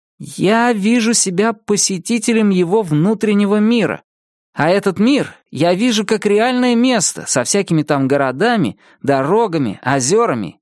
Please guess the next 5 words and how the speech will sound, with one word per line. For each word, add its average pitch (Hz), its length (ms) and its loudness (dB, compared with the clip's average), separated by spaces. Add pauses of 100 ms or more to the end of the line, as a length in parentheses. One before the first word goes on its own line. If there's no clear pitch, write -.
(120)
и 269 140 -2
прочим. - 560 -4 (560)
С - 140 -2
транспортной 165 640 0
системой. 123 720 -2